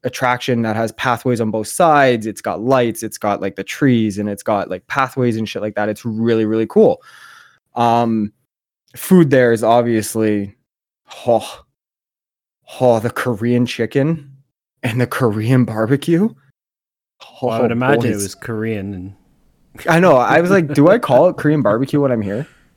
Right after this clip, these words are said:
Speaker 2: Right.
Speaker 1: Or do I just say barbecue or chicken?" Do you know what I mean? Like, it's, it's that awkward thing. Like, to them, they'd be like, "What do you mean? It's just fucking chicken.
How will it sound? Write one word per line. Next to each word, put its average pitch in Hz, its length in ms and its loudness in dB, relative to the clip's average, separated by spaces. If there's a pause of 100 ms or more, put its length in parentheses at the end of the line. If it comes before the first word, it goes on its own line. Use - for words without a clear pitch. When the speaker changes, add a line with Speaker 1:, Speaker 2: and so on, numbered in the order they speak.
(120)
Speaker 2:
Right. 98 240 -18 (120)
Speaker 1:
Or 139 80 4
do 131 100 6
I 135 40 6
just 139 160 0
say 123 100 4
barbecue 107 540 0
or 101 120 -4
chicken?" 95 640 -6 (360)
Do 127 80 2
you 127 60 6
know 135 60 6
what 139 100 4
I 135 80 4
mean? 120 320 2
Like, 139 220 2
it's, 147 180 -2
it's 160 220 0
that 165 160 4
awkward 147 340 2
thing. 147 220 4
Like, 110 340 0 (160)
to 147 100 0
them, 131 220 4
they'd 147 100 6
be 127 60 4
like, 120 160 4
"What 120 60 -2
do 127 80 0
you 127 40 2
mean? 123 240 2
It's 92 120 -8
just - 180 -8 (100)
fucking 113 300 -2
chicken. 95 540 -6